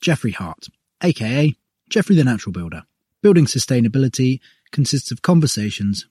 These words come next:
with designers, builders, makers, dreamers, and doers, exploring the wide world of sustainability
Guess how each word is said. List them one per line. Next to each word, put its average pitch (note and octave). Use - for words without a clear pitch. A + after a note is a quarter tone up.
with G#2
designers, C3+
builders, G#2
makers, C#3+
dreamers, E3
and D#3
doers, F2
exploring C3
the A#2+
wide D3
world G#2+
of F#2+
sustainability G#2+